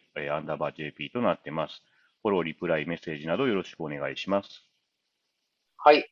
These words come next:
Speaker 2: 電話拝見だけですけど、Instagramやっております。まあ、レコードジャケットを中心に、あーだこーだ載せてますので、よろしくお願いします。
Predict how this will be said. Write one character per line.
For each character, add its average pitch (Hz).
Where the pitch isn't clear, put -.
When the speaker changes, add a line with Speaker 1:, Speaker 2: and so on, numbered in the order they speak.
Speaker 2:
電 147
話 131
拝 139
見 107
だ 101
け 101
で 98
す -
け 120
ど、 139
Instagram 104
や 82
っ -
て -
お 80
り 85
ま 90
す。 127
ま 110
あ、 98
レ 90
コ 95
ー -
ド 92
ジ 104
ャ 107
ケ -
ッ -
ト -
を -
中 -
心 131
に、 151
あ 92
ー -
だ 85
こ 85
ー 80
だ 78
載 85
せ 92
て 92
ま 85
す -
の 80
で、 78
よ 80
ろ 78
し -
く -
お 76
願 73
い 69
し -
ま 87
す。 -